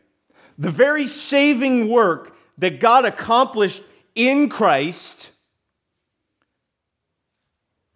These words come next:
he unites us to, so that now we are with Christ. All of salvation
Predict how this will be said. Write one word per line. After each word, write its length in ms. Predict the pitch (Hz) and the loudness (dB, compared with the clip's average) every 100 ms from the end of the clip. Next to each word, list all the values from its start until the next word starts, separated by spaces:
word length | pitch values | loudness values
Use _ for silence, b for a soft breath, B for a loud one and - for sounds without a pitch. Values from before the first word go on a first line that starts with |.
| _ _ _ _ _ | _ _ _ _ _
he 120 | _ 135 | _ -14
unites 580 | 131 120 123 127 - | -8 -6 -4 -8 -12
us 280 | 107 - - | -16 -16 -20
to, 320 | - - 82 73 _ _ _ _ _ _ _ _ _ _ _ _ _ | -20 -20 -20 -20 _ _ _ _ _ _ _ _ _ _ _ _ _
so 200 | _ - | _ -16
that 140 | 113 110 | -14 -12
now 220 | 120 113 | -10 -10
we 240 | 110 120 | -10 -10
are 100 | 113 | -10
with 480 | 95 95 107 135 - | -10 -12 -10 -10 -10
Christ. 840 | - - 78 78 - - - _ _ _ _ _ _ _ _ _ _ | -20 -20 -20 -20 -20 -20 -20 _ _ _ _ _ _ _ _ _ _
All 260 | 147 233 277 | 0 2 2
of 140 | 202 | -2
salvation 880 | - 226 190 190 196 - 135 107 110 | 0 2 2 0 -2 -6 -10 -8 -12